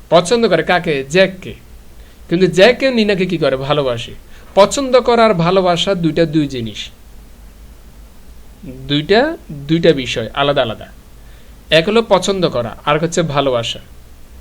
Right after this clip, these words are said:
দুইটা সম্পূর্ণ আলাদা বিষয়। অনেকে দুই-, দুইটাকে একটা মনে করে না। তো এখানে, আহ, জ্যাকে বলল নিনাকে ভালোবাসে,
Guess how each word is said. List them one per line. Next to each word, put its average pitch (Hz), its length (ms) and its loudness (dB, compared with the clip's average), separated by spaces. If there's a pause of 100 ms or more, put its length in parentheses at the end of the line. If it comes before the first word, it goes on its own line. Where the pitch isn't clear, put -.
(680)
দুইটা 165 280 0
সম্পূর্ণ 190 400 0
আলাদা 151 280 0
বিষয়। 117 280 -10
অনেকে 151 360 -2
দুই-, 170 240 -2
দুইটাকে 170 340 -2
একটা 151 300 -2
মনে 127 200 -4
করে 110 180 -10 (120)
না। 127 220 -4 (720)
তো - 60 -6
এখানে, 247 540 2 (680)
আহ, 139 480 4
জ্যাকে 214 280 4
বলল 240 320 4
নিনাকে 180 340 0
ভালোবাসে, 139 720 -2